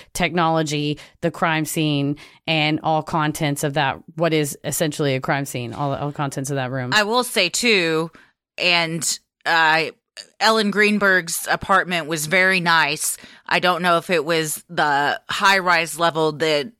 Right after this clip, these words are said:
Speaker 2: Aunt Hampel's was, but when police walk into a residence and they see, uh,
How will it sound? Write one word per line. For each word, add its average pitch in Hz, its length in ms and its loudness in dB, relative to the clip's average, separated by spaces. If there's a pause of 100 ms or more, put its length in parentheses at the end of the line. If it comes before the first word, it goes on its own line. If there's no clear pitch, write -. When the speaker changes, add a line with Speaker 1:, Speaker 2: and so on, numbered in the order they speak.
(160)
Speaker 2:
Aunt 156 220 -2
Hampel's 208 460 -2
was, 156 300 0 (880)
but 277 240 2 (840)
when 175 600 0 (120)
police 226 460 0
walk 233 240 2
into 220 500 2
a 196 60 2
residence 190 720 0
and 156 440 0
they 156 240 -2
see, 165 560 0 (640)
uh, 139 480 2